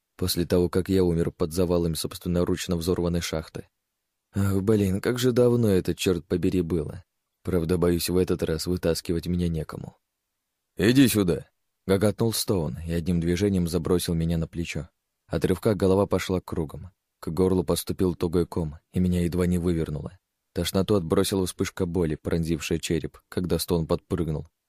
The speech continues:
чтобы поправить положение моего тела. Да уж,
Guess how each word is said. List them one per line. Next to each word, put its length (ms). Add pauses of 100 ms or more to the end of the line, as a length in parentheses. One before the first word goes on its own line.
чтобы 340
поправить 500
положение 520
моего 280
тела. 420 (500)
Да 480
уж, 280